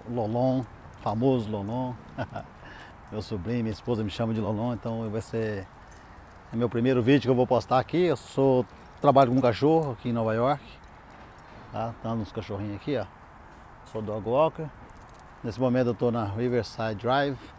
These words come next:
com a cento e três Aven-,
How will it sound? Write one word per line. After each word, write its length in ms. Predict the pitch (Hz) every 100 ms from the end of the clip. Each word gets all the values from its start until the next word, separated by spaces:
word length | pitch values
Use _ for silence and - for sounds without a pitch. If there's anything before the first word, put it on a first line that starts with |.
| - - - - - - - -
com 140 | 117
a 520 | 113 110 107 101 92 95 87 - - - - - - -
cento 760 | - - - - 131 - 127 123
e 120 | 113
três 400 | - 120 123 117
Aven-, 400 | 120 123 113